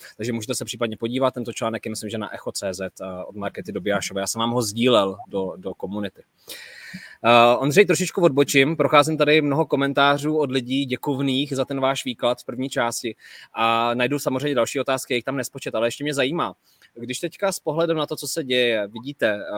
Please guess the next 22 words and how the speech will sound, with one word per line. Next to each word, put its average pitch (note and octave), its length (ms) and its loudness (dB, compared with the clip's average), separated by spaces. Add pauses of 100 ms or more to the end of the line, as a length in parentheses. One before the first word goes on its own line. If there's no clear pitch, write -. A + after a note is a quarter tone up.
(480)
právě B2 220 2
jste - 120 -6
mluvil C3+ 240 -2
třeba C3 180 -4
o A#2 100 -2
Rakousku, B2 640 -4
který A2+ 460 -6 (100)
se - 140 -8
snaží B2+ 260 -4
jako C3 220 -2
vybrusit B2+ 520 -2
podle A2 240 -2
vás G2+ 260 -6
z - 120 -10
té A2+ 160 -2
situace, G#2+ 560 -4
na G#2 100 -10
co - 180 -12
si B2 120 -8
na A2+ 80 -4
sebe C3 180 -4
ušili. A#2+ 340 -2